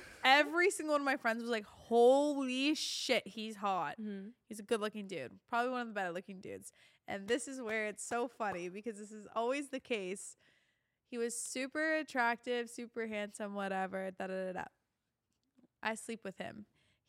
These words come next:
Speaker 2: He
Speaker 1: <laughs>
Speaker 2: giggles the whole time.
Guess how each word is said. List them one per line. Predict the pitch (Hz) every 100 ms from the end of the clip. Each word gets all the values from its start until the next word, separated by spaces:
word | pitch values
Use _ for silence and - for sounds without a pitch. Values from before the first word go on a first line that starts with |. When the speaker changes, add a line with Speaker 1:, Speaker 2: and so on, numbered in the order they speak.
| -
Speaker 2:
He |
Speaker 1:
<laughs> | 226 240
Speaker 2:
giggles | 240 208 151 170 - - _ _
the | - 214
whole | - - - 262
time. | 269 - 220 233 190 185